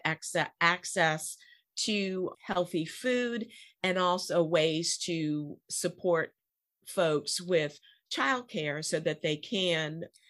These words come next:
they can find employment or, um, seek training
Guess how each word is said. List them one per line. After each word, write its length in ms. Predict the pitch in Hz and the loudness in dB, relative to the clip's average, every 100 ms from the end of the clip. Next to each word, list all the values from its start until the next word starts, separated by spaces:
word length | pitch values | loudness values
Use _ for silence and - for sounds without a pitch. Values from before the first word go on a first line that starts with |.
| _ - | _ 2
they 120 | 175 | 2
can 340 | 175 180 165 | 4 0 0
find 280 | 170 151 147 | 0 -2 0
employment 800 | 151 143 160 143 143 139 139 - - | -2 -6 -4 -2 0 -2 -2 -6 -6
or, 540 | 160 147 147 143 135 | -4 -2 -2 -2 -4
um, 320 | - 143 135 151 | -4 -6 -6 -6
seek 320 | - 156 - | -2 -2 -2
training 600 | - 147 135 113 85 104 | -2 0 0 -4 -8 -12